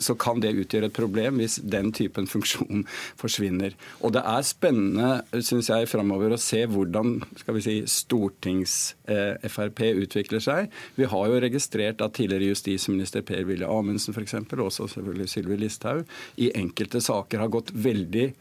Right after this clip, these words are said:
høyt på banen og, eh, vært, eh, på en måte tilbake i den mer tradisjonelle, eh, fløyen av F R P når de kommer til Stortinget. Og om det fortsetter, så, så kan det bli et potensielt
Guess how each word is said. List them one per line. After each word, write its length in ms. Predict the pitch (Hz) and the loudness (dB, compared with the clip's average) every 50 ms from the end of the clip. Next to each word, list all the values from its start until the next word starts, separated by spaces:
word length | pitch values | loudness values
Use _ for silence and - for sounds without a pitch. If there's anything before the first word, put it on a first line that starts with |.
| - - - - - - - - - | -18 -20 -20 -20 -18 -16 -8 -2 0
høyt 440 | 104 113 127 127 - - - - - - - - | 2 2 2 2 0 -4 -8 -8 -8 -8 -12 -6
på 220 | - - 104 104 107 104 | -2 -2 0 0 2 2
banen 480 | 104 117 104 95 98 104 131 151 156 147 - | 2 2 2 2 2 2 2 2 2 -2 -2
og, 320 | - 104 107 107 104 110 107 101 104 107 | -2 0 0 2 2 2 2 2 2 2
eh, 200 | 107 107 101 104 85 85 98 107 | 2 2 0 0 0 0 0 -2
vært, 340 | 104 - - - - - - - - - - - 120 | -2 -4 -8 -12 -12 -12 -12 -14 -18 -20 -6 -2 0
eh, 680 | 107 104 104 104 104 104 98 98 82 95 - - 69 - - - - - _ _ - | 0 2 2 0 0 0 0 0 0 -2 -2 -4 -6 -10 -10 -16 -20 -20 _ _ -2
på 80 | 117 | 0
en 80 | 107 104 | 0 0
måte 360 | 98 95 - - - 117 107 107 101 73 - - - | 0 -2 -4 -2 0 0 2 2 0 -2 -4 -2 -2
tilbake 720 | 117 107 92 90 107 90 92 95 95 - - - 127 123 - - | 0 0 2 2 2 2 0 0 -4 -2 0 0 2 2 2 0
i 140 | 98 104 104 | 0 0 0
den 240 | 92 92 98 101 101 | 0 0 0 0 0
mer 160 | 98 101 113 - | 0 -2 -2 -4
tradisjonelle, 840 | - 101 95 95 98 - 113 101 98 87 85 85 90 90 101 107 113 110 - - - - - - - - | -2 -2 -2 -2 -2 0 0 0 0 0 -2 -2 -2 0 0 -2 -2 -6 -10 -18 -20 -20 -20 -20 -18 -8
eh, 920 | - - 90 92 90 98 78 85 69 65 71 67 73 64 65 65 60 - - - 107 107 - - - - - - - | -4 -2 0 0 0 0 0 -2 -2 -2 -2 -2 -2 -2 -2 -2 -4 -4 -6 -6 -8 -10 -10 -10 -10 -10 -10 -10 -8
fløyen 720 | - - - - 98 95 95 90 90 90 104 107 107 104 | -6 -4 -2 0 0 0 0 0 0 0 0 0 0 0
av 240 | 85 87 87 98 92 | 0 0 0 0 0
F 160 | 92 - 104 | 0 0 -2
R 80 | 104 - | -2 -2
P 160 | - 101 92 | -2 0 0
når 160 | 101 98 98 | 0 0 -2
de 80 | 98 - | -2 -2
kommer 200 | - 87 87 - | -2 -2 -2 -2
til 120 | - 104 | -4 -6
Stortinget. 560 | - - 101 92 - - 101 104 110 113 110 - - | -4 -4 -4 -4 -2 -2 -2 0 0 0 -2 -2 -4
Og 140 | 120 117 - | -4 -2 0
om 100 | 120 98 | 0 2
det 160 | 113 113 117 - - | 2 2 2 2 -2
fortsetter, 400 | 131 - - - 110 - - 131 | -4 -4 -4 -4 -4 -4 -4 -4
så, 220 | - 135 131 - | -4 -4 -4 -4
så 160 | - 127 - 127 | -6 -6 -8 -6
kan 160 | 147 143 151 | -4 -4 -4
det 80 | 147 | -2
bli 80 | 131 135 | -2 -4
et 80 | 135 - - | -4 -4 -6
potensielt 720 | 131 - - 127 135 - 139 127 101 98 98 - - - | -6 -2 -2 -2 -2 0 0 0 -2 -2 -4 -10 -18 -18